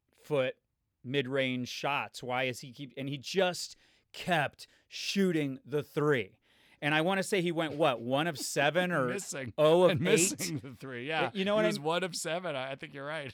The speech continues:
Speaker 2: <laughs>
Speaker 1: And, and so, and so that was the other thing with Paul George. Like, yeah, he hit a couple of threes in there to get started. He ended up fifty percent from three, which is obviously great. Uh, but he also was driving the lane and making these layups and making these little popped-up shots in the mid-range. And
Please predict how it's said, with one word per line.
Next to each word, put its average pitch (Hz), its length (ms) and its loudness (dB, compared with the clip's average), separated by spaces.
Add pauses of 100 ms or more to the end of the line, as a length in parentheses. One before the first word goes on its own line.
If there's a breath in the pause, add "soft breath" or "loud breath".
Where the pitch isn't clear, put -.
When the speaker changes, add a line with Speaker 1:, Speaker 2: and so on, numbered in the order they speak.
(140)
Speaker 2:
<laughs> - 120 -14
Speaker 1:
And, 196 260 -2
and 190 160 -2
so, 214 400 2 (260 loud breath)
and 190 140 -4
so 220 380 2
that 208 220 2
was 285 120 -2
the 247 160 0
other 247 160 -2
thing 226 260 -4
with 196 240 -4
Paul 208 220 -2
George. 240 320 0
Like, 170 160 -4
yeah, 262 220 2
he 185 160 0
hit 214 120 2
a 226 40 -2
couple 226 320 -2
of 208 100 -2
threes 214 480 -4
in 160 160 0
there 151 420 0
to 147 120 -12
get 143 200 -4
started. 202 500 -2
He 156 140 -2
ended 196 220 0
up 170 100 -2
fifty 156 260 -8
percent 143 360 -8
from 127 120 -10
three, 135 200 -6
which 135 180 -6
is 131 220 -8
obviously 170 560 -4
great. 123 640 -4 (540 soft breath)
Uh, 160 160 0
but 170 140 0
he 240 100 4
also 294 320 0
was 220 160 0
driving 180 420 -4
the 240 80 -2
lane 262 340 2
and 160 120 -2
making 160 240 0
these 220 180 -6
layups 240 540 0
and 175 120 -2
making 165 240 -2
these 196 120 -6
little 208 140 -2
popped-up 208 440 -6
shots 226 420 -4
in 202 80 -4
the 190 80 -2
mid-range. 208 540 -2
And 175 280 -2